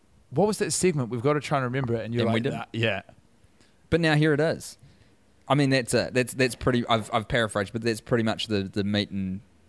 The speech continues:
Speaker 2: potatoes of this email. Um, the last bit says, "That said, may your dan-, may your dance music be forever performed by non-crying D Js and your P C P induced cartoon <laughs> horrors be few.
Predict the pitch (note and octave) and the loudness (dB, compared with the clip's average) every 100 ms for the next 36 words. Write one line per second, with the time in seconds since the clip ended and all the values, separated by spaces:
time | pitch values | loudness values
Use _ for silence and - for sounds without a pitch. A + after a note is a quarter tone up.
0 | _ _ _ _ - A#2+ A2+ G#2 F#2 G#2 | _ _ _ _ -6 -2 0 2 0 -4
1 | F#2+ G2 - - G2 G2 F2 F#2 - - | -4 -4 -4 -2 0 0 -4 -8 -10 -20
2 | - - G2+ G2 G2 A2+ A2 A2 - G#2 | -20 -4 0 0 0 2 2 0 -2 -2
3 | - A2 G2+ C#3 C3+ - G2+ F#2+ - - | 0 0 2 2 2 0 0 -2 -6 -20
4 | - A#2+ A#2+ G#2+ C3+ C#3 D3 C3+ B2+ A#2+ | -4 2 2 2 2 2 0 0 0 2
5 | C3 D#3 E3+ D3 C3+ B2+ A2+ A#2+ A#2+ B2 | 0 0 0 0 0 0 -2 0 0 0
6 | A2+ A2 B2 A2+ G#2+ G2+ A2 A2 G#2 A#2 | -6 -6 -2 0 0 0 0 0 -2 -2
7 | G2+ G2 G2 F#2 G2 G2 G2 F#2+ A2 A2 | -2 -2 -2 0 0 0 -4 -4 -2 -2
8 | G#2 G2 G#2+ G2 F#2+ G2 - - G2 - | -4 -4 -2 -2 -2 -4 -4 -2 -2 0
9 | G#2+ F#2 G#2+ G#2 G2 G2 F#2+ - G2 F#2 | -2 0 0 -2 -4 -6 -8 -4 -2 -2